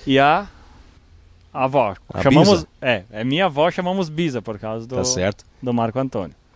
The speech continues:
Speaker 2: Bisa do Marco Antônio aqui. Então, a
Speaker 1: Isso
Speaker 2: quarta
Speaker 1: aí.
Speaker 2: geração.
Speaker 1: Quarta geração.
Speaker 2: A paixão pela suinocultura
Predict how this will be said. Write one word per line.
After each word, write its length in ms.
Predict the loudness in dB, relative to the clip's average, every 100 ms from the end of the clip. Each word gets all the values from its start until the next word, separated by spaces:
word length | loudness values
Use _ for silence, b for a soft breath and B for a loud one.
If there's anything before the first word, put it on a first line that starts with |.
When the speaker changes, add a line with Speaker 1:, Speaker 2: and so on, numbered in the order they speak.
| -4
Speaker 2:
Bisa 200 | -2 0
do 80 | 0
Marco 240 | 0 0
Antônio 340 | -2 -2 -4 -4
aqui. 120 | -6
Então, 200 | 0 0
a 40 |
Speaker 1:
Isso 100 | 2
Speaker 2:
quarta 240 | 0 2 0
Speaker 1:
aí. 40 |
Speaker 2:
geração. 580 | 0 -2 0 0 -2 -4 _ b b b b -18
Speaker 1:
Quarta 240 | -18 -16
geração. 320 | -16 -16 -6 -4
Speaker 2:
A 60 |
paixão 420 | 2 2 4 4 4
pela 260 | 4 4 2
suinocultura 760 | 2 2 0 0 2 2 2